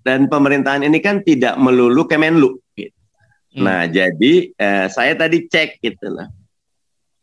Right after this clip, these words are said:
Speaker 1: Memang, eh, hasil kesepakatan beberapa pihak mengkategorikan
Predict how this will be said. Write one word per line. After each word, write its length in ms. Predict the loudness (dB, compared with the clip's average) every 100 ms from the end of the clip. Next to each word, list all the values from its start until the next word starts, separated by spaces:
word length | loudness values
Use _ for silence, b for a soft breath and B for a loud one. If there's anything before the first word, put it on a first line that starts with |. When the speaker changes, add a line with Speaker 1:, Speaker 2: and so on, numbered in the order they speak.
| _
Speaker 1:
Memang, 880 | 0 2 2 0 0 0 -2 -4 -8 -12
eh, 400 | -4 -2 0 -2 -6
hasil 480 | -4 -4 0 -2 0
kesepakatan 880 | -2 -4 -4 -4 -2 -4 -2 -2 0
beberapa 720 | 0 0 0 0 -2 -4 -4 0
pihak 560 | 0 0 -2 -2 -2 -6 _ _ _ _ _ _ _ _ _ _ _ _ _ -2
mengkategorikan 1400 | 0 0 0 -4 -2 -2 0 2 2 -2 -2 0 0 -2